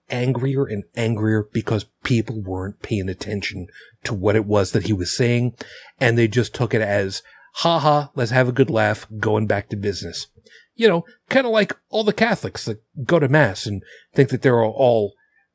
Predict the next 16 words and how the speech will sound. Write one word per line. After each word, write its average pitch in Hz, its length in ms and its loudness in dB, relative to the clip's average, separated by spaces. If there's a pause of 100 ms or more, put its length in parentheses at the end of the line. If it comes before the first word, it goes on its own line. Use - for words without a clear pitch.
(140)
you 131 140 -4
know, 98 120 -8
absolved 120 600 0
of 110 140 -4
all 120 180 4
of 101 120 -6
their 104 240 0
issues, 104 520 0
so 101 240 2
they'll 107 220 2
just - 240 -4
come 110 180 0
back 104 240 -4
next 107 280 -6
week 104 220 -2
with - 200 -8